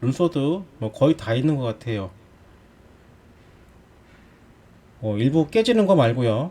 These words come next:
깨지는 거는 실사용해서 사용하기 어려우니까 깨지는 거 말고 다 가지고 있고, 한번 그것도 한번 테스트를 한번 좀 해보는 시간을 가져보겠습니다.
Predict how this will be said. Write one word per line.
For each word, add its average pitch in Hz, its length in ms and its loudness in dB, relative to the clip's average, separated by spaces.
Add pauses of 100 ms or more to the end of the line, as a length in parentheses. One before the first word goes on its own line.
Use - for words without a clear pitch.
(140)
깨지는 175 340 0
거는 127 540 0
실사용해서 139 800 -2
사용하기 165 340 0
어려우니까 120 640 -2 (680)
깨지는 202 300 0
거 185 100 2
말고 120 300 0
다 120 160 -6
가지고 120 360 -4
있고, 127 420 -4 (540)
한번 185 1160 0
그것도 147 580 0
한번 127 480 0 (500)
테스트를 135 800 -2
한번 139 340 -2
좀 101 160 -6
해보는 165 380 0
시간을 127 320 -4
가져보겠습니다. 110 840 -8